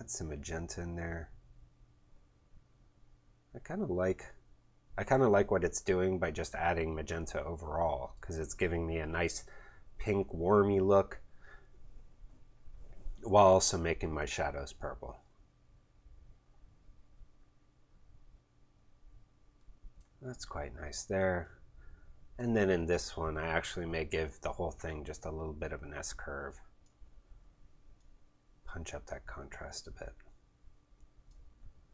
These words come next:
All right, before, after.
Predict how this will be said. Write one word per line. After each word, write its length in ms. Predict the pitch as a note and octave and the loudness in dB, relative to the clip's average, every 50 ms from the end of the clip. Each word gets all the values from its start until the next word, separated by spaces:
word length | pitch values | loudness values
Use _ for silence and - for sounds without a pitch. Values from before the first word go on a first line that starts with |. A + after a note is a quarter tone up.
| - - - - - - - - - - - | -20 -20 -20 -20 -20 -20 -20 -18 -18 -12 -6
All 140 | F#2+ F#2+ F#2+ | -2 0 2
right, 440 | G2 A#2 D3 F3 - - - - - - - - - - - - - - - - - - - - - - - - - | 2 2 2 0 0 -2 -6 -8 -10 -12 -12 -12 -12 -12 -14 -14 -16 -18 -18 -18 -18 -20 -20 -20 -20 -20 -20 -18 -18
before, 600 | - - - F2+ E2+ F2+ G#2 A#2+ D3 D3 - - - - - - - - - - | -18 -10 -6 -4 0 2 2 2 2 0 -2 -8 -18 -20 -20 -20 -20 -16 -8 -4
after. 600 | E2+ F#2 G2+ - - - C3+ C3+ C#3+ D3 - | -4 -2 -4 -4 -2 0 2 2 2 0 -4